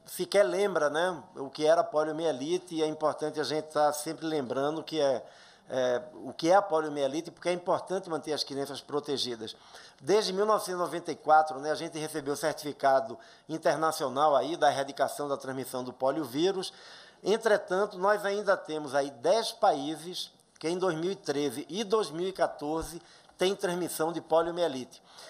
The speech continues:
Infelizmente, a, a, o final da poliomielite no mundo, né, que parecia já estar muito próximo, no ano passado, principalmente em países que tinham conflitos, né, é, equipes não conseguiram vacinar e isso causou um certo,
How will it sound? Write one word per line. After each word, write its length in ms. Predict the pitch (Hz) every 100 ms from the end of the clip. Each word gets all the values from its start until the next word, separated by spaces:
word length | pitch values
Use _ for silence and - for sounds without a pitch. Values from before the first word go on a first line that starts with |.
| -
Infelizmente, 800 | 170 - 208 208 160 165 202 208 208
a, 500 | 190 165 139 127 -
a, 280 | 139 151 143
o 100 | 160
final 720 | - 190 139 156 190 147 113 - - _ _ -
da 160 | 151
poliomielite 800 | 147 170 190 180 165 156 139 135
no 160 | 143 170
mundo, 560 | 151 143 202 175 117 104 - -
né, 180 | 139
que 100 | 139
parecia 500 | 156 175 170 - 175
já 160 | 143 160
estar 240 | 156 180
muito 340 | 156 156 220 202
próximo, 640 | - 151 160 175 190 190 - - - _
no 160 | 147
ano 160 | 208 233
passado, 520 | 226 185 - 156 156
principalmente 800 | - 233 233 214 214 190 165 160
em 60 | 170
países 500 | 180 156 147 147 -
que 80 |
tinham 240 | 165 175 185
conflitos, 920 | 180 156 - 165 220 226 139 117 - -
né, 340 | 123 139 175 190 - - -
é, 380 | - 147 156 156
equipes 400 | 151 196 214 202
não 140 | 185 202
conseguiram 520 | 196 170 156 180 156
vacinar 720 | 214 214 127 131 175 180 160
e 220 | 143 151
isso 220 | 170 -
causou 500 | 165 180 170 123 156
um 100 | 175
certo, 640 | 160 - 147 151 - 165